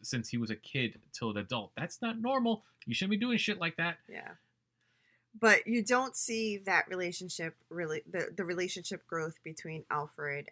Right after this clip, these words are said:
Speaker 2: and, and Bruce.
Speaker 1: It's im-, it's implied early on. You, you don't get it after the tragedy.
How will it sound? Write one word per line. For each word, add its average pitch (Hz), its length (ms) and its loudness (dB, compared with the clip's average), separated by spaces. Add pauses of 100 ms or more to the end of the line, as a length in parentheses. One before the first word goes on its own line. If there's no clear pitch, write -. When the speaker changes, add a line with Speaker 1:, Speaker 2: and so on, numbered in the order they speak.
Speaker 2:
and, 139 500 -6 (1080)
and 147 440 -6 (420)
Bruce. 147 520 -4
Speaker 1:
It's 185 160 2
im-, 220 220 4
it's 180 180 -2
implied 147 720 2 (200)
early 131 340 2
on. 95 340 -4 (100)
You, 110 200 -2
you 127 100 4
don't 156 200 4
get 139 200 2
it - 140 -6
after 120 280 -2
the 110 80 -2
tragedy. 98 420 -8